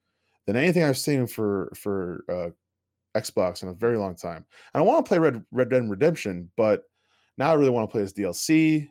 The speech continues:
and then have to get Red Dead Red-, Redemption. And I really would rather play Red Dead Redemption on a computer whenever they get the computer port, so I can, you know, do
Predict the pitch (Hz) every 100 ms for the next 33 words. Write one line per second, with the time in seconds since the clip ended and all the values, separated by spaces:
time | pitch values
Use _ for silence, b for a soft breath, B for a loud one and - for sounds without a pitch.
0 | _ 92 101 104 92 98 101 98 90 95
1 | 104 101 98 92 117 - 113 101 101 156
2 | 131 98 104 107 113 101 95 95 90 92
3 | 98 - 92 - 87 82 - 85 - 185
4 | 113 85 85 _ _ _ _ 101 104 98
5 | 95 - - 147 117 - 87 - 92 92
6 | 92 87 82 87 82